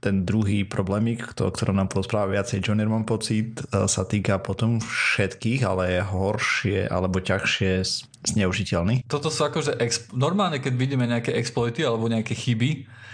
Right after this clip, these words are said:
Speaker 2: tak sú stále v softvéri, hej, to znamená, že musíte si updatenúť Windows, ale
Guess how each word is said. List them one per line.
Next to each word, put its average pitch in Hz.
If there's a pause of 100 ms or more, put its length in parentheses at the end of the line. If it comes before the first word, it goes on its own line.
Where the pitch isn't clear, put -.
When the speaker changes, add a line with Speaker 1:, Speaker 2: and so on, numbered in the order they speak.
(160)
Speaker 2:
tak 120
sú 131
stále 135
v -
softvéri, 117
hej, 123
to 117
znamená, 120
že 123
musíte 127
si 123
updatenúť 117
Windows, 147
ale 135